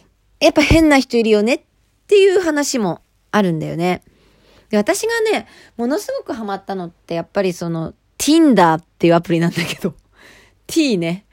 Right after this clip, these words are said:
Tinderに十八時間ハマって、朝起きて二秒でTinder気づいたら十五時までやってたっていう。で、一日十八時間やってましたっていうのがね、ニュースになったんだけど。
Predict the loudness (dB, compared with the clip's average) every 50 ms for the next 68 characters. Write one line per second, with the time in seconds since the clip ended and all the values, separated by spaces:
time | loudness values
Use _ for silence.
0 | -20 -20 -20 -20 -20 -20 _ _ _ 0 4 6 6 6 6 4 2 2 4 4
1 | 4 4 2 0 -2 -2 -4 -4 -4 -2 -2 -2 -2 -2 -2 -4 -4 -4 -8 -6
2 | -6 -8 -6 -4 -4 -2 -2 -2 -4 -4 -4 -4 -4 -6 -6 -10 _ -2 -2 -2
3 | 0 -2 -6 -4 -4 -4 -4 -4 -6 -6 -6 -6 -4 -4 -4 -2 -2 -2 -2 -2
4 | -2 -4 -8 -6 -4 -2 -2 0 0 0 0 0 -2 -2 -6 -4 -4 -4 -4 -4
5 | -4 -4 -4 -6 -4 -2 0 2 2 2 2 2 2 0 2 0 -4 -4 -4 -4
6 | -6 -6 -6 -6 -4 -4 -4 -4 -6 -8 -6 -4 -2 -2 -2 -2 -4 -6 -10 _
7 | -20 -20 -20 -16 _ -6 -6 -4 -4 -4 -4 -4 -4 -6 -6 -4 -2 -2 0 -2
8 | -2 -4 -4 -6 -6 -6 -4 -4 -4 -2 -4 -6 -6 _ -6 -4 -4 -4 -2 -2
9 | -4 -4 -4 -6 -8 -6 -6 -8 -10 -8 -8 -8 -8 -8 -10 -18 -20 -20 -20 -20
10 | _ _ -6 -4 -4 -4 -6 -8 -10 -10 -8 -8 -10 -12 -10 _ -10 -8 -8 -10
11 | -10 -10 -10 -10 -10 -12